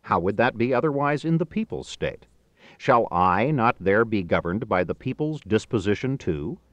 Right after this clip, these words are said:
And does it make a difference for me whether I see myself kept in dependence by the prince's disposition or by the people's disposition,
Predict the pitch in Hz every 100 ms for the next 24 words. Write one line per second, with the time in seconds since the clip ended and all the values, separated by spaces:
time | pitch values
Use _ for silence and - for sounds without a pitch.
0 | _ _ 113 113 107 123 104 120 80 104
1 | 107 117 - 95 76 85 87 90 156 -
2 | 113 101 101 95 92 135 107 92 90 104
3 | 104 - 104 - 95 80 - 120 110 107
4 | - 90 80 87 - 117 147 117 98 113
5 | - 95 98 - 120 104 85 90 82 -
6 | 113 151 147 120 127 - 120 131 - 160